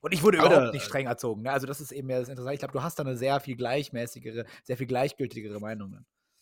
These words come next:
Speaker 2: Ja, du gehst halt offener an die Entscheidung ran, oder?
Speaker 1: Ja.
Speaker 2: Du verbindest es halt auch nicht mit so Zwang. Weil,
Speaker 1: Voll,
Speaker 2: sind wir mal
Speaker 1: genau,
Speaker 2: ehrlich, als
Speaker 1: genau.
Speaker 2: ich, als ich, als ich jetzt zwölf, dreizehn war,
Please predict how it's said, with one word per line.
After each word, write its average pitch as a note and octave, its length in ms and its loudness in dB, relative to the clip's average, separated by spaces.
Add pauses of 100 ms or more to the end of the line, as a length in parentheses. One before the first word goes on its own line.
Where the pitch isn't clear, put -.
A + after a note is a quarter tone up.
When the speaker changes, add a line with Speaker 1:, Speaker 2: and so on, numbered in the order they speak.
(640)
Speaker 2:
Ja, A2+ 100 -6
du A#2 80 -2
gehst C#3 200 0
halt A#2+ 100 2
offener C3+ 380 0
an A#2 100 -4
die A#2 80 -2
Entscheidung A#2 400 -4
ran, A#2 240 -2
oder? A#2+ 300 -8 (180)
Speaker 1:
Ja. - 160 -14 (200)
Speaker 2:
Du C3 80 -6
verbindest D3+ 440 4
es B2+ 140 0
halt A#2 100 2
auch A#2+ 100 -2
nicht A#2 160 -2
mit A#2 140 -4
so A2+ 120 -8
Zwang. A#2 460 -4 (540)
Weil, D3+ 100 0
Speaker 1:
Voll, F3 120 10
Speaker 2:
sind D3 60 8
wir C3+ 40 6
mal C#3+ 80 10
Speaker 1:
genau, D3+ 120 8
Speaker 2:
ehrlich, D3 200 4
als C#3 140 6
Speaker 1:
genau. C#3+ 80 -2
Speaker 2:
ich, C#3+ 60 -2
als C#3 120 6
ich, C#3 180 0
als C3 200 -2
ich C3+ 60 -6
jetzt - 280 -4
zwölf, C3 220 0
dreizehn B2+ 340 -2
war, B2+ 340 0